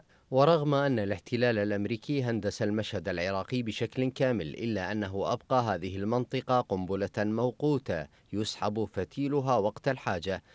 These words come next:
كذلك حكومات الاحتلال منذ عشرين عامًا تركت كركوك كما لو أنها ورقة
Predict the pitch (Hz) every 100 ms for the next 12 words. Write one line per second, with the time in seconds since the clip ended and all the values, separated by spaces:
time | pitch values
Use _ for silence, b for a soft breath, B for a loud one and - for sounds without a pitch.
0 | b - 156 165 151 - 131 131 117 117
1 | 110 113 110 92 - 110 107 127 131 101
2 | 92 90 90 110 120 123 113 135 92 80
3 | - 117 107 - 95 - 95 - 131 135
4 | - 117 92 82 90 - 127 113 85 78
5 | 82 110 120 - 98 - 78